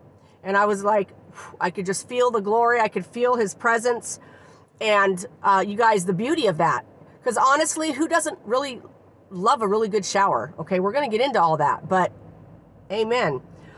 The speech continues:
"All that needs washed will be washed for my glory and my kingdom. The wash cycle is here." In the wash cycle, there's a lot of agitation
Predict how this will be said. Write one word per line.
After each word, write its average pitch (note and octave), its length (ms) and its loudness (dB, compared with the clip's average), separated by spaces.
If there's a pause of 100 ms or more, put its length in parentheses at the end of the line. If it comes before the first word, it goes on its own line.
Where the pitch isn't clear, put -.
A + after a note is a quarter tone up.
(300)
"All C#4+ 280 6
that D4+ 180 2
needs C#4 320 -4
washed A#3 500 2
will A#3 140 2
be G#3+ 160 -2
washed G#3 480 2
for G#3 100 -4
my G3 180 2
glory A3 600 0 (140)
and G#3 120 0
my G3+ 140 2
kingdom. E3 640 0 (300)
The G3+ 100 2
wash A3+ 340 4
cycle G3+ 520 2
is E3 180 -2
here." F3+ 420 -2 (1200)
In C#4+ 220 0
the D4 100 4
wash C4+ 300 4
cycle, G#3 500 0
there's G3 200 0
a G3 40 4
lot A3+ 240 4
of A#3 80 -2
agitation A#3+ 920 -2